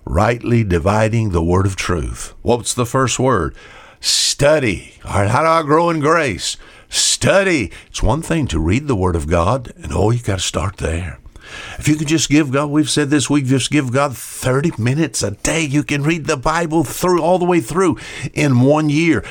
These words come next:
And when you read the Bible through, you're gonna find some things in there. You said,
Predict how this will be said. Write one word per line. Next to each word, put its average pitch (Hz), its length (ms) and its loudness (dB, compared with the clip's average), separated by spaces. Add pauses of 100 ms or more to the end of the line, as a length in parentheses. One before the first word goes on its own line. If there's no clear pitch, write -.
(140)
And 101 120 -4
when 92 80 0
you 76 140 -4
read 107 180 2
the 101 80 2
Bible 107 380 0
through, 120 200 0
you're 104 140 0
gonna 101 160 0
find 113 300 0
some 90 160 -4
things 117 320 0
in 107 100 0
there. 113 200 2
You 104 160 0
said, 87 220 -2